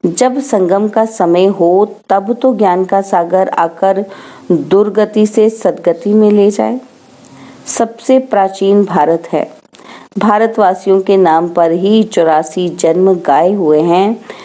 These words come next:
जरूर जो मनुष्य पहले पहले हुए होंगे,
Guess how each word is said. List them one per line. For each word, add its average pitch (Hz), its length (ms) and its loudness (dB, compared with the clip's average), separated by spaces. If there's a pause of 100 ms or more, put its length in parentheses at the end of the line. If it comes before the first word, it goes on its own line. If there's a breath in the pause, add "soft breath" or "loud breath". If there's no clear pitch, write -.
(220 loud breath)
जरूर 196 840 2
जो 247 240 0
मनुष्य 220 540 2
पहले 190 460 0
पहले 190 380 0
हुए 180 300 2
होंगे, 185 540 0